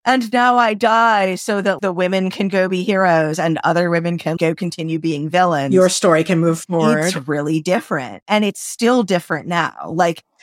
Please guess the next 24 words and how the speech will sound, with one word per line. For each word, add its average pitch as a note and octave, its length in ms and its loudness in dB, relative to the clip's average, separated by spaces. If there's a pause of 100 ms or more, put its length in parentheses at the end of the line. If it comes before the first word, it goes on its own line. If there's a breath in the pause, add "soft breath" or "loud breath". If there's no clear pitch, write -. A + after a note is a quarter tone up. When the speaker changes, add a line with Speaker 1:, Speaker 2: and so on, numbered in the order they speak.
(280 loud breath)
Speaker 1:
it G3+ 140 0
was D#3 500 2
Speaker 2:
Wow. D3 500 -14
Speaker 1:
pretty A#3 300 2
mind-blowing G#3+ 880 2
in G3 120 2
the D#3 60 -2
nineties, F#3+ 680 -2
and E3+ 220 0
it's E3+ 160 -6
still E3 520 0
in D#3+ 260 -4
twenty D#3 380 -4
twenty-two. D3+ 640 -4
It's C#3 240 -6
like, C3+ 420 -2 (280 soft breath)
we A#3 140 -4
just G3+ 300 -6
don't D3+ 200 0
see D#3+ 180 -4
that G2 220 -6
this, A#2+ 180 -10 (460 loud breath)
this, D#3+ 240 2
that C#3+ 160 0